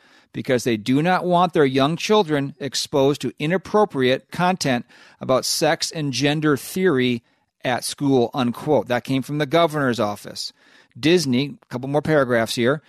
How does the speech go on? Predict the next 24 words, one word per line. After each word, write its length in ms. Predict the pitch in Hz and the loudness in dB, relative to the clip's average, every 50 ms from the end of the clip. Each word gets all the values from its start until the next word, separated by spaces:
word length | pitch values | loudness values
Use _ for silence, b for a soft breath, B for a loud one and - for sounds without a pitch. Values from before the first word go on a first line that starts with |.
| b b b b | b b b b
has 220 | - 135 131 120 | -4 -4 -2 0
made 260 | 135 135 127 123 113 | 0 0 0 0 0
diversity 800 | 110 135 127 113 113 143 156 185 - - 233 214 214 220 220 - | 0 -2 -2 0 0 0 2 2 0 -2 -2 -2 -2 -4 -4 -4
and 160 | - 147 147 151 | -6 -6 -6 -6
inclusion, 920 | 147 139 135 - - - 190 196 208 208 190 143 131 120 123 147 151 - | -6 -6 -8 -8 -4 0 2 4 4 2 2 0 0 0 0 -2 -4 -4
there's 220 | 110 110 120 117 | -4 -4 -2 0
that 260 | 131 127 131 123 - - _ _ _ | 2 2 2 0 -2 -6 _ _ _
phrase 380 | - - 165 165 151 151 143 120 | -10 -2 2 4 4 4 2 2
we 80 | 131 | 0
hear 160 | 131 139 139 143 | 0 2 4 4
all 100 | 143 143 | 4 2
the 100 | 156 156 | 0 0
time, 360 | - 160 147 139 123 127 131 | 0 2 2 2 2 0 -2
diversity, 600 | 120 117 107 123 135 147 - - 156 151 147 135 - | -4 -4 -2 -2 -2 -2 -2 -4 -4 -4 -4 -4 -4
equity, 400 | 156 151 - - 147 143 147 147 | -6 -6 -2 -2 0 0 2 0
and 60 | 147 156 | 0 -2
inclusion, 600 | 165 156 - 180 170 165 151 127 131 123 127 B B B B B B B | -4 -2 0 0 2 2 2 0 -2 -2 -4 B B B B B B B
a 80 | 143 131 | -4 -2
major 480 | 127 135 135 147 156 175 160 196 202 175 | -2 0 0 2 2 0 0 0 -2 -2
part 400 | - - - - 185 180 165 143 | -4 -6 -4 0 2 2 2 2
of 100 | 135 123 | 0 -2
its 140 | 135 120 - | -6 -8 -8
corporate 720 | - - - - - 175 180 - - 190 165 - - - | -12 -12 -10 -2 0 0 0 2 0 -2 -2 -2 -6 -10
policies 920 | - - - 185 185 190 185 180 160 - - 131 107 90 - - - - | -12 -6 -2 2 2 4 4 2 2 0 -2 -6 -8 -10 -10 -10 -12 -12